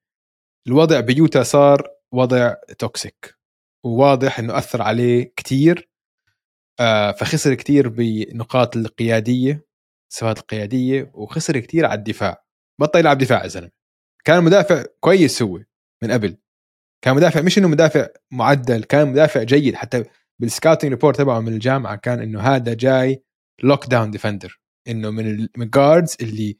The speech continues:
عشان هو عنده وينج سبان كتير طويل، عشان هيك أصلًا النيك نيم تبعه سبايدر، عشان كان ال-، آه، أظن صاحب أبوه سماه سبايدر عشان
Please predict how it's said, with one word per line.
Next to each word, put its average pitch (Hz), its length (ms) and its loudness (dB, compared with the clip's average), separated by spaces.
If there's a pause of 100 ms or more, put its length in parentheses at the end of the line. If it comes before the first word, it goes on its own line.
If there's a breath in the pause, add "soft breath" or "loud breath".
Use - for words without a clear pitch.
(340)
عشان 117 160 -4
هو 170 160 6
عنده 165 180 4
وينج 170 200 4
سبان 151 260 2
كتير 156 200 4
طويل، 123 400 2
عشان 131 140 -4
هيك 160 100 0
أصلًا 139 280 -2
النيك 147 220 -4
نيم 127 120 -2
تبعه 120 240 -2
سبايدر، 107 540 -2
عشان 113 220 -12
كان 120 280 -6 (640)
ال-، 110 360 -10
آه، 113 180 -10 (460)
أظن 135 220 -4
صاحب 156 320 0
أبوه 123 280 2
سماه 117 360 -4
سبايدر 131 420 0
عشان 120 420 -2